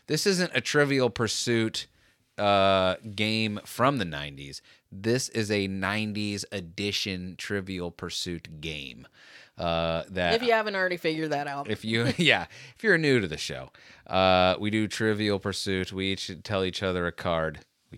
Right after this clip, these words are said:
Speaker 1: tell each other a card? Nah, that's fine. Uh, we read a card out to each other. We guess guesses.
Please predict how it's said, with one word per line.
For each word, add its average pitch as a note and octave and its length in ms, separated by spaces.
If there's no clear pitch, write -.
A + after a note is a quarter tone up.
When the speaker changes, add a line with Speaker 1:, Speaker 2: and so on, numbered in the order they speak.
Speaker 1:
tell F2+ 240
each F2+ 160
other F#2 180
a D#2+ 60
card? A#2 460
Nah, A#2 280
that's F#2 160
fine. B1+ 240
Uh, F#2+ 300
we A2+ 120
read A2+ 240
a G#2 40
card G2 300
out F#2 200
to F#2+ 140
each F2+ 180
other. E2 320
We E2+ 100
guess E2+ 280
guesses. E2 580